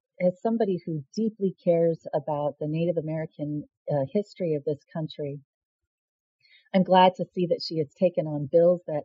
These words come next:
help them, and it is something that I intend to champion in the future. But as, as again, as we talk about, you know, D N A, there, there was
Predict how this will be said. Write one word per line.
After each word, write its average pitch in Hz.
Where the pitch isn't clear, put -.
help 185
them, 165
and 165
it 160
is 165
something 175
that 151
I 151
intend 147
to -
champion 139
in 131
the 131
future. -
But 311
as, 220
as 202
again, 247
as 196
we 208
talk 185
about, 156
you 170
know, 151
D 160
N 151
A, 175
there, 156
there 190
was 185